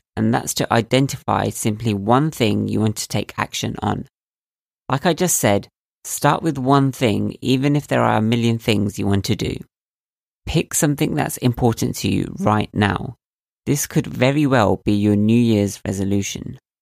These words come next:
At this point, we're not going to try and achieve the entire goal. We're going to take one small action towards it instantly.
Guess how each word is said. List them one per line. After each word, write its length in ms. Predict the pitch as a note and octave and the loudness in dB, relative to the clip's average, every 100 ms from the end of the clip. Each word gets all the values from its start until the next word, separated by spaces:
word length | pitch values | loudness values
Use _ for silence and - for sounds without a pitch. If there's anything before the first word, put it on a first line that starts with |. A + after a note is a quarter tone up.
| _ _ _ _ _ _ _ _ | _ _ _ _ _ _ _ _
At 160 | A#2+ A2 | -6 0
this 180 | C3+ C#3+ | 0 0
point, 380 | - A#2 G2+ - - | 0 0 0 -6 -2
we're 140 | A2 | 0
not 140 | C3+ - | 0 2
going 160 | C#3+ | 0
to 120 | C3 | 0
try 180 | - B2 | -2 0
and 100 | A2 | 0
achieve 280 | G#2+ - G#2+ | -2 -4 -4
the 140 | - | -6
entire 360 | G#2+ G2+ G#2 G2 | -6 -4 -4 -4
goal. 400 | - G#2+ - B2 _ _ _ _ B2 | -2 0 0 -6 _ _ _ _ -4
We're 60 | |
going 220 | - C3+ | 0 0
to 120 | C#3 - | 0 -2
take 240 | C3 - | -2 -2
one 300 | G#2 A#2 C#3 | 0 2 4
small 300 | D3 C#3+ C3+ | 2 0 0
action 440 | - A#2 - - G2 | 0 -2 -4 -4 -4
towards 440 | G#2+ G2+ A2 - | 0 2 0 0
it 200 | - - _ _ | -8 -8 _ _
instantly. 720 | A2+ - - - - - - | -4 -2 -8 -8 -10 -12 -12